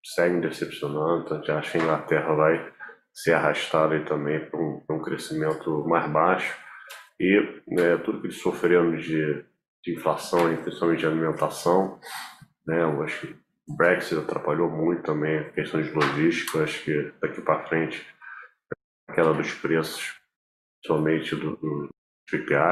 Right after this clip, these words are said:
Is, e essa parte agrícola vai começar a ajudar a inflação na Inglaterra também, tá? Então, quem a gente mudou a cabeça na página fica internacional, que agora a gente acredita que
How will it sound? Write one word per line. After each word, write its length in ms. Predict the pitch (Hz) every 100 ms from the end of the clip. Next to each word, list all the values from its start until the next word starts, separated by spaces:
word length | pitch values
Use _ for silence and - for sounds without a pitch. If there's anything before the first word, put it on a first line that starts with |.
| 90 76
Is, 120 | 73
e 40 |
essa 200 | 71 - -
parte 320 | - - 80
agrícola 460 | 73 78 82 82 78
vai 100 | 78
começar 380 | 85 78 -
a 20 | 78
ajudar 580 | 76 73 78 - - - - - - -
a 60 | 85
inflação 400 | 78 82 78 82
na 100 | 76
Inglaterra 540 | 78 80 - 78 78
também, 380 | 80 85 67 64 -
tá? 160 | 73
Então, 400 | 65 - 78 73 76 - - - _ _ _ _ _ - -
quem 120 | -
a 20 | 85
gente 200 | - 87
mudou 180 | 80
a 80 | 80
cabeça 600 | 90 76 82 85 - 82 - - -
na 100 | 82
página 420 | - 80 82 78
fica 220 | - 73
internacional, 640 | - 82 78 - 85 92 90
que 80 | 87
agora 260 | 85 87
a 60 | 82
gente 160 | -
acredita 600 | 80 - 80 71 82 80 -
que 200 | -